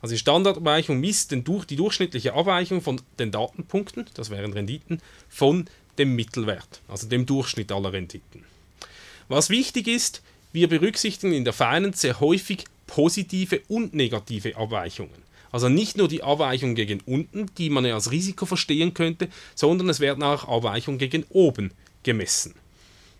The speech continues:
Grundsätzlich gilt, wenn man das berechnet, je höher die Standardabweichung, desto höher ist das Risiko. Also wenn Sie zwei Aktien haben, beispielsweise eben Novartis mit fünfzehn Prozent Standardabweichung oder A B W mit, und A B B mit fünfundzwanzig Prozent Standardabweichung,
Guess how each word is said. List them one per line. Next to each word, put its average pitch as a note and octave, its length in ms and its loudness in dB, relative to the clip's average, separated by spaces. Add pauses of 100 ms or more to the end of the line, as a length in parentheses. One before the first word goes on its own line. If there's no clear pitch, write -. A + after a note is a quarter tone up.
(1000)
Grundsätzlich A3+ 640 6
gilt, B3 300 0
wenn D#3+ 120 4
man C#3 80 4
das C3 160 0
berechnet, F#3 560 2
je B2+ 100 2 (120)
höher A3 280 6
die F3+ 120 -2
Standardabweichung, D#3 880 -2
desto B2 320 -2
höher C3 260 2
ist B2 180 -4
das A2 140 -2
Risiko. B2 460 -4 (140)
Also G#2+ 220 -4
wenn B2 140 2
Sie B2+ 140 -4
zwei G#2+ 240 0
Aktien F3 400 2
haben, E3+ 260 2
beispielsweise A2+ 600 -2
eben D#3+ 200 0
Novartis B2 560 0
mit G2+ 140 -6
fünfzehn G#3 420 -2
Prozent F#3 380 0
Standardabweichung C#3+ 720 -2 (200)
oder G3 360 6 (380)
A E3 160 2
B D#3 140 2
W C#3 260 2
mit, B2 260 -4 (200)
und C#3 320 0
A C#3 100 4
B D3+ 120 2
B B2 120 -2
mit A2 160 -6
fünfundzwanzig F#3 640 -2
Prozent D3+ 300 -2
Standardabweichung, C3+ 720 0